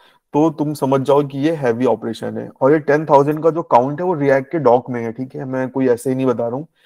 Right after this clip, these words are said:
ये React खुद ही बोलता है कि until and unless you are working with, with an array with ten thousand objects,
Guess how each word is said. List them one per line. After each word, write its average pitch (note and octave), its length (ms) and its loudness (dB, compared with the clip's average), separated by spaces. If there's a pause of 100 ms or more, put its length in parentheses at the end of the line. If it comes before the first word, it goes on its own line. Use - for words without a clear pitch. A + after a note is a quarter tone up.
(320)
ये C3 160 2
React B2+ 360 2 (300)
खुद C#3+ 180 -4
ही E3 60 0
बोलता B2 340 0
है D3+ 140 0
कि F3+ 280 -8 (140)
until C3+ 280 -6
and F3 280 -4
unless B2+ 320 -4 (1000)
you B2 220 0
are D#3+ 260 4
working B2 400 0
with, E3+ 460 -2 (260)
with C3 160 -2
an D#3+ 120 -2 (100)
array D3 380 0 (440)
with D3 180 -2 (300)
ten D#3 180 2
thousand C3+ 340 2
objects, A#2+ 460 0